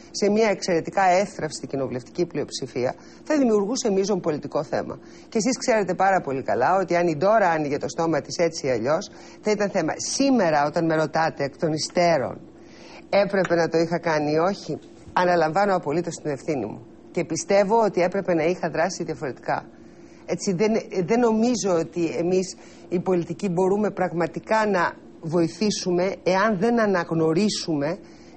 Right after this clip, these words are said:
κατεξοχήν και τα δικά μας λάθη. Έτσι, λοιπόν, νομίζω ότι σήμερα θα είχα δράσει διαφορετικά. Αλλά βεβαίως,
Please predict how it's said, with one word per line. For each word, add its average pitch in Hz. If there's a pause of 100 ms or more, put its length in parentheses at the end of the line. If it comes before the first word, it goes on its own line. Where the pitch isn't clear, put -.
(100)
κατεξοχήν 214
και 240
τα 208
δικά 185
μας 190
λάθη. 170 (600)
Έτσι, 190 (100)
λοιπόν, 220
νομίζω 254 (100)
ότι 226
σήμερα 277 (100)
θα -
είχα 220
δράσει 196
διαφορετικά. 170
Αλλά 254
βεβαίως, 277